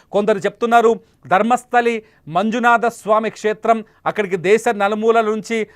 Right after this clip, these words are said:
అనేక మంది అక్కడికి వస్తారు. ఆ మంజునాథ స్వామి క్షేత్ర ప్రతిష్టను, ఆ మంజునాథ తే-, క్షేత్ర పవిత్రతను తగ్గించేందుకే ఈ వ్యక్తి ఈ నాటకం ఆడుతున్నాడనే విషయాన్ని కొందరు డిమాండ్, కొందరు కొట్టిపడేశారు.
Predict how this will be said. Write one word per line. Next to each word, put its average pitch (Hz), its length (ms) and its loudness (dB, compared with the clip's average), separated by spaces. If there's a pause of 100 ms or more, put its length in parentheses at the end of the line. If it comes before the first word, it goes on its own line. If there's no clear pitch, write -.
(120)
అనేక 226 340 0
మంది 226 220 -2
అక్కడికి 214 280 -4
వస్తారు. 214 420 2 (240)
ఆ 180 140 4
మంజునాథ 233 640 -2
స్వామి 220 400 0
క్షేత్ర 214 380 -2
ప్రతిష్టను, 226 840 -6 (260)
ఆ 175 80 2
మంజునాథ 226 520 -2
తే-, 202 280 -4
క్షేత్ర 214 520 0 (260)
పవిత్రతను 240 640 0
తగ్గించేందుకే 202 880 -2 (200)
ఈ 196 140 -2
వ్యక్తి 208 500 -4 (180)
ఈ 202 160 -6
నాటకం 226 600 -2
ఆడుతున్నాడనే 202 580 -2
విషయాన్ని 185 520 -4 (240)
కొందరు 175 240 -6
డిమాండ్, 165 360 -4
కొందరు 190 320 -4
కొట్టిపడేశారు. 165 720 -4